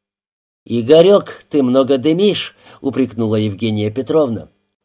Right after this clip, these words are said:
"Случилось несчастье со знакомой мне хорошей девушкой",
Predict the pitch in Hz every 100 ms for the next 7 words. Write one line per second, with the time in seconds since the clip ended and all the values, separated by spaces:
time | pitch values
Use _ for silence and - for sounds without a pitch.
0 | _ _ _ _ _ _ _ - - 117
1 | 110 156 156 147 - 156 143 196 196 165
2 | 120 104 117 104 113 107 120 123 120 120
3 | 123 120 131 123 113 131 123 160 156 107
4 | - 95 87